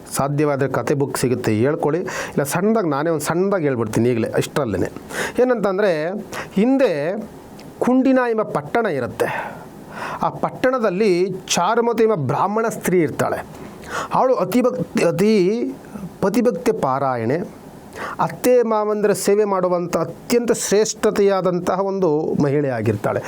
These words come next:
ಅತ್ಯಂತ ಪಾ-, ಪತಿವ್ರತೆ ಆಗಿರ್ತಾಳೆ. ಅಂದ್ರೆ ತಂದೆ ತಾಯಿಗಳನ್ನು ಸೇವೆ ಮಾಡ್ತಿರ್ತಾಳೆ, ಅತ್ತೆ ಮಾವರ ಸೇವೆಗಳನ್ನು ಮಾಡ್ತಿರ್ತಾಳೆ, ಗಂಡನ ಸೇವೆಯನ್ನು ಮಾಡ್ತಿರ್ತಾಳೆ. ಹಾಗೆ ಈ ರೀತಿ ಮನೆಗೆ ಒಂದು ಉತ್ತಮವಾದಂಥ ಗೃಹಿಣಿ ಆಗಿರ್ತಾಳೆ. ಪ್ರತಿನಿತ್ಯವೂ ಸಹ ಭಗವಂತನ ಉಪಾಸನೆಯನ್ನಂತೂ ಶ್ರದ್ಧೆ ಭಕ್ತಿಯಿಂದ ಮಾಡ್ತಿರ್ತಾಳೆ.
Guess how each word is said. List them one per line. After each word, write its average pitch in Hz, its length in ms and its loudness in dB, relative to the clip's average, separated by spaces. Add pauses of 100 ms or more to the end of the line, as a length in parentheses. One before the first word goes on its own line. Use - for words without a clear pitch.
(220)
ಅತ್ಯಂತ 220 420 0
ಪಾ-, 147 460 -2
ಪತಿವ್ರತೆ 147 440 0
ಆಗಿರ್ತಾಳೆ. 110 460 0
ಅಂದ್ರೆ 180 340 2 (460)
ತಂದೆ 139 280 2
ತಾಯಿಗಳನ್ನು 127 460 0
ಸೇವೆ 135 240 2
ಮಾಡ್ತಿರ್ತಾಳೆ, 120 600 0
ಅತ್ತೆ 113 260 0
ಮಾವರ 135 300 2
ಸೇವೆಗಳನ್ನು 160 480 2
ಮಾಡ್ತಿರ್ತಾಳೆ, 127 520 0
ಗಂಡನ 135 360 2
ಸೇವೆಯನ್ನು 156 340 4
ಮಾಡ್ತಿರ್ತಾಳೆ. 127 640 0 (340)
ಹಾಗೆ 202 180 2
ಈ 233 40 6
ರೀತಿ 220 180 0
ಮನೆಗೆ 180 340 2
ಒಂದು 220 240 2
ಉತ್ತಮವಾದಂಥ 202 680 2
ಗೃಹಿಣಿ 190 480 2
ಆಗಿರ್ತಾಳೆ. 139 600 0 (580)
ಪ್ರತಿನಿತ್ಯವೂ 262 720 2
ಸಹ 240 200 2
ಭಗವಂತನ 214 600 2
ಉಪಾಸನೆಯನ್ನಂತೂ 196 1080 2
ಶ್ರದ್ಧೆ 190 420 2
ಭಕ್ತಿಯಿಂದ 208 460 2
ಮಾಡ್ತಿರ್ತಾಳೆ. 127 1000 -2